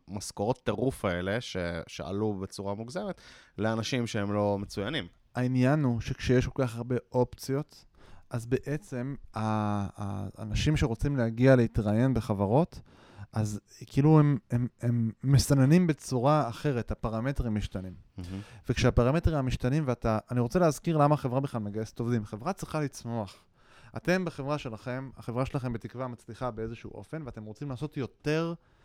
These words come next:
Speaker 2: ממה שאתם עושים. והרבה פעמים בשביל לעשות יותר, אפשר לעשות את זה בכמה דרכים. אפשר להתייעל, פנימית,
Speaker 1: מהמם.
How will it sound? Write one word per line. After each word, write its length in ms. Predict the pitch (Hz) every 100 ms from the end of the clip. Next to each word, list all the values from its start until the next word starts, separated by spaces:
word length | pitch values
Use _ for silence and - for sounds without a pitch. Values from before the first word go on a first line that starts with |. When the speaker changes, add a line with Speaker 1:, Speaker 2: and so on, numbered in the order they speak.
| - -
Speaker 2:
ממה 240 | 107 123 139
שאתם 180 | 135
עושים. 320 | 110 - 117 98 - - - - -
והרבה 160 | 113 147
פעמים 200 | 175 170
בשביל 240 | 151 143
לעשות 200 | 123 139
יותר, 480 | 131 - 147 190 202 -
אפשר 160 | -
לעשות 120 | 165
את 60 | 165
זה 60 | 156
בכמה 300 | 156 170 175
דרכים. 260 | 165 170
אפשר 180 | 131 131
להתייעל, 580 | 135 127 120 110 113 165 147
פנימית, 400 | - 95 101
Speaker 1:
מהמם. 100 | 127